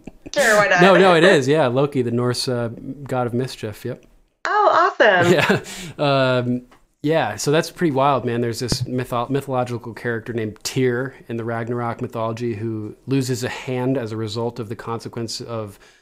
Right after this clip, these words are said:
Speaker 2: binding, um, Fenrir's legs. So it's the same thing. Jaime pushes Bran out of the window, breaks his legs, essentially, or paralyzes him. And then as a karmic consequence,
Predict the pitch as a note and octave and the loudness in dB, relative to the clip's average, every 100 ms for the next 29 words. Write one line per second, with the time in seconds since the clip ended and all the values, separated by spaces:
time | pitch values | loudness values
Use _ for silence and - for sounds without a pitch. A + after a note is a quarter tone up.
0 | _ _ - A#2 A#2+ B2 A#2+ A#2 A#2+ A#2 | _ _ -2 0 0 0 0 0 -2 -4
1 | A2+ G#2+ G2+ G2 G#2 - B2+ B2+ A#2+ A2+ | -8 -8 -6 -8 -8 -4 0 0 0 -4
2 | - _ A#2 G#2+ A#2 D#3+ - _ _ _ | -10 _ -6 -4 -4 -6 -10 _ _ _
3 | _ - C#3+ B2 A#2+ - C#3 C3 E3 D3 | _ -2 0 0 -2 0 0 0 -2 -2
4 | G2+ F#2 A#2+ B2 C3 B2+ D3 C3 C3 A#2+ | -4 -4 -2 2 0 0 -2 -2 -2 -2
5 | G2+ - B2 B2 B2+ B2 A#2+ A2+ B2+ B2+ | -6 -6 -2 0 0 -2 -2 -2 0 0
6 | A#2+ B2 B2 B2 B2 B2+ A2 B2 A2+ A#2 | -2 -2 -2 -2 -2 -6 -4 -4 -2 -2
7 | B2 A#2 - C3 - B2 B2+ B2+ A#2 G#2 | -4 -8 -8 -6 -4 -4 -2 -2 -2 -4
8 | A#2 A#2+ A#2+ A#2 A2+ C#3+ B2 B2 - - | -2 0 0 -2 -4 -2 -4 -6 -16 -20
9 | - C#3 C3+ B2+ B2+ B2+ - B2 B2 B2+ | -4 2 4 4 4 2 0 0 2 0
10 | A#2+ - C3 B2+ - - B2 C#3+ - A2+ | 0 2 2 2 -2 0 2 2 -2 -2
11 | G#2+ A2+ | -2 -2